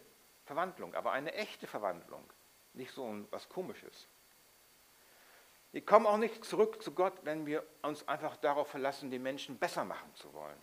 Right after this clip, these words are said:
Das kennt ihr auch, den Menschen zu verbessern. Das ist die humanistische Weltanschauung. Und die sagt, der Mensch ist im Kern gut, und wenn die Welt besser sein soll und wenn du voran, wenn du besser werden willst, dann muss man dafür sorgen, dass dieses Gute in dir hervorgeholt wird,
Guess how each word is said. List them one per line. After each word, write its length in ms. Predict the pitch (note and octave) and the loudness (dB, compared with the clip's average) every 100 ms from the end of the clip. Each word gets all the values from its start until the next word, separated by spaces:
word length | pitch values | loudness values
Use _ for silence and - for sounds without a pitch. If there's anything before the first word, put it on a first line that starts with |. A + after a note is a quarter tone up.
| - | -12
Das 160 | - - | -10 -6
kennt 160 | C3 B2+ | -6 0
ihr 100 | C3+ | 2
auch, 140 | B2+ | 2
den 160 | A2 A2+ | 0 -2
Menschen 340 | D3+ D#3+ C#3 | 0 -2 -6
zu 80 | - | -8
verbessern. 540 | C#3+ C#3 D#3 - F2 D#2 | 0 2 2 0 -6 -6
Das 100 | C3+ | -10
ist 200 | - C3 | -10 -8
die 160 | B2 - - - - | -8 -10 -18 -20 -8
humanistische 760 | D3 C3 D#3 - F#3 - D#3 D3 - - - | 0 2 2 0 -2 2 2 0 -6 -20 -10
Weltanschauung. 880 | - C#3+ F3 A2+ F#2+ - G2+ D2 D2 | 2 4 4 0 -4 -4 -4 -4 -6
Und 180 | D#2 F#2+ | -12 -6
die 100 | D#3 | -2
sagt, 380 | C#3 D3 D#3 - | 2 4 4 0
der 100 | A#2+ | 0
Mensch 280 | B2 D3 B2+ | 0 -2 -6
ist 140 | - | -10
im 140 | A#2 - | -8 -4
Kern 460 | - E3 F#3+ G3+ | 0 2 2 0
gut, 360 | E3 G#3+ C#4 - - - - - | -2 -2 -2 -8 -20 -20 -20 -18
und 80 | - | -8
wenn 80 | A#2+ | -6
die 100 | A#2 | -2
Welt 300 | B2+ F3+ - | 2 2 2
besser 260 | D3+ F3 E3+ | -4 0 0
sein 320 | C#3+ C3+ C3 | 0 -2 0
soll 340 | A#2+ A#2 A#2+ - - - - - - - - - - - | 2 4 4 0 -10 -20 -20 -20 -20 -20 -20 -20 -18 -10
und 140 | G2+ | -4
wenn 200 | A#2+ A#2+ | -2 -2
du 140 | C#3 | -2
voran, 480 | F3+ D3 C3+ E3 D#3 | 0 0 2 0 -2
wenn 100 | C#3 | -4
du 60 | C#3 | 0
besser 300 | D3+ D3+ C3+ | 0 2 2
werden 280 | C3+ C3 A#2 | 4 2 2
willst, 280 | A#2+ A#2 | -2 -2
dann 80 | B2 | -4
muss 160 | C#3+ - | -4 -4
man 80 | C3 | -4
dafür 240 | - G2+ | -4 -2
sorgen, 440 | G#2 C#3 D3 C#3+ - | 4 6 6 2 -2
dass 160 | A2+ | -2
dieses 320 | E3+ C3+ A#2+ - | -2 -8 -8 -6
Gute 280 | E3 G3 | -4 -2
in 200 | F#3+ C#3 | -2 -2
dir 220 | B2+ D3 B2+ | -6 -4 -2
hervorgeholt 920 | G#2+ - F#3 F#3+ E3 E3 E3 D3+ D3 | -4 -2 -2 0 0 0 0 -2 -4
wird, 400 | D3 D3 D3 | 0 2 2